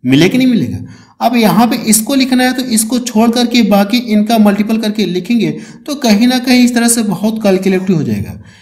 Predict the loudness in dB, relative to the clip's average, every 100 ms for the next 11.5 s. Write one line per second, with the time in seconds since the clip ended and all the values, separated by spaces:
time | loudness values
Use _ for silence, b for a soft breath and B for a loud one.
0 | b -2 2 4 2 2 2 2 4 2
1 | 0 -2 -6 B B -6 -2 2 2 2
2 | 4 4 4 2 2 2 0 -2 -2 -2
3 | -4 -4 -6 -6 -2 0 2 2 0 0
4 | -2 0 -2 0 0 0 2 2 0 0
5 | 0 2 0 -2 -4 -8 -8 -10 -14 -18
6 | b b b 2 2 4 2 2 4 2
7 | 2 0 2 4 4 2 2 2 2 2
8 | 0 -4 -6 B B -10 -2 0 2 2
9 | 0 0 2 2 2 -2 -4 -2 -2 -4
10 | -6 -10 -16 -20 b -6 -2 0 0 2
11 | 2 2 2 2 2